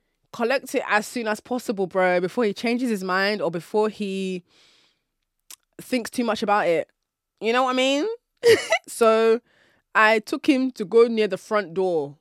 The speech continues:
We went up, we went upstairs to the front door near there to go and collect service. There was service. I was like, "Huh."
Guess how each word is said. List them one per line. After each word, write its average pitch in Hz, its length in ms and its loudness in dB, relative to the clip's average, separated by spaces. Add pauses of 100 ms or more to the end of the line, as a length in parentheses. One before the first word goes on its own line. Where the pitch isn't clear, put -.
(100)
We 180 100 -2
went 220 160 -2
up, - 140 -6
we 180 120 -4
went 226 200 -4
upstairs 214 680 -4
to 185 100 -14
the 170 60 -4
front 220 340 -6
door 185 420 0
near 185 260 -4
there 175 380 -2
to - 100 -8
go 190 120 -4
and 170 280 -4
collect 185 240 -4
service. 175 420 -4
There 165 120 -2
was 165 140 -2
service. 190 360 -4
I 156 80 -4
was 160 120 -8
like, 147 180 -8
"Huh." 190 240 -8